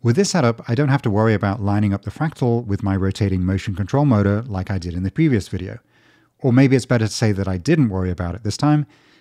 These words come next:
It could still be inaccurate, but I have too many other variables to keep track of in the setup, so it's great to be able to just get this fixed in the print. All right, let's see this fractal zoom then. Here's the zoom loop I got after much fiddling with the setup to try to remove errors.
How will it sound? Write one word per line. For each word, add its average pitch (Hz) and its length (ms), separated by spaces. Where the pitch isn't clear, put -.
It 120 200
could 156 120
still 135 240
be 117 120
inaccurate, 107 500
but 92 120
I 95 40
have 98 160
too 131 160
many 104 160
other 101 180
variables 95 460
to - 80
keep 101 160
track 151 260
of 143 240
in 120 200
the 92 40
setup, 135 460
so 95 240
it's 92 180
great 104 200
to - 60
be 98 120
able 92 180
to 90 140
just - 300
get 101 120
this 98 160
fixed - 280
in 92 100
the 87 60
print. 98 300
All 147 100
right, 113 220
let's 123 160
see 143 160
this 139 180
fractal 117 340
zoom 175 240
then. 98 260
Here's 147 260
the 120 80
zoom 113 260
loop 101 160
I 92 80
got 147 280
after 120 300
much 101 380
fiddling 110 420
with 95 80
the 92 80
setup 151 300
to - 100
try 104 240
to 95 80
remove 92 320
errors. 92 420